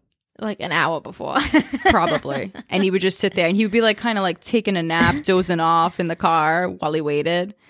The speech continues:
Speaker 2: And then whenever I would get dismissed, I always wanted to, like, linger with my friends.
Speaker 1: Yeah.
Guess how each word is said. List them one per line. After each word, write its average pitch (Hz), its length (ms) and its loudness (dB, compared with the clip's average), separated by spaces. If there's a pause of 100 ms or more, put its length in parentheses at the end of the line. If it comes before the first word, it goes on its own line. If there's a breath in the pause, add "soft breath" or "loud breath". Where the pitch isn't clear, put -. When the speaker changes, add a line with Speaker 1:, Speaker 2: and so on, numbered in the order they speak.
(420 soft breath)
Speaker 2:
And 208 160 2
then 180 160 0
whenever 202 320 2
I 220 140 4
would 202 200 0
get 185 160 0
dismissed, 185 600 -2
I 175 100 0
always 196 240 2
wanted 185 220 2
to, - 100 -4
like, 165 200 -2
linger 170 380 0
with 156 140 -2
my 156 160 -2
friends. 151 420 0
Speaker 1:
Yeah. 185 220 0